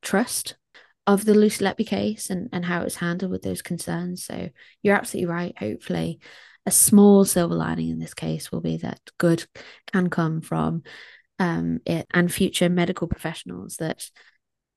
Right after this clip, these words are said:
aren't acting in the best interests of patients are, are caught and removed a lot earlier than was the case here. Uh, so today, given the nature of the crimes discussed, we've decided against wrapping up with our usual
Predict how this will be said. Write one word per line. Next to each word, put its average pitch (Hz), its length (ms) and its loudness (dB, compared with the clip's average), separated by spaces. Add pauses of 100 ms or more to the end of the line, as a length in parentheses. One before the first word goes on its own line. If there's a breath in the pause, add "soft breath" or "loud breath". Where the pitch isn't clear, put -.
aren't 170 220 -2
acting - 400 -8
in 156 80 -2
the 160 80 -4
best - 260 -8
interests 165 380 -8
of - 40 -10
patients 165 540 -8
are, 156 300 -8 (100)
are 165 140 -8
caught 160 520 -6
and 156 220 -8 (140)
removed 170 560 -2 (400)
a 170 80 4
lot 170 320 4
earlier 160 380 -4 (800)
than 165 120 -6
was 165 160 -8
the 170 40 -6
case - 280 -8
here. 170 260 -12 (1300)
Uh, 220 180 4
so - 160 2
today, 240 420 6
given 247 240 2
the 254 80 4
nature 233 320 2
of 233 60 0
the 247 60 0
crimes 202 360 -4
discussed, - 800 -6 (140)
we've 196 220 4
decided 202 500 2
against 196 320 0
wrapping 190 360 -2
up - 220 -2
with 180 120 -4
our 175 40 -2
usual 170 600 -4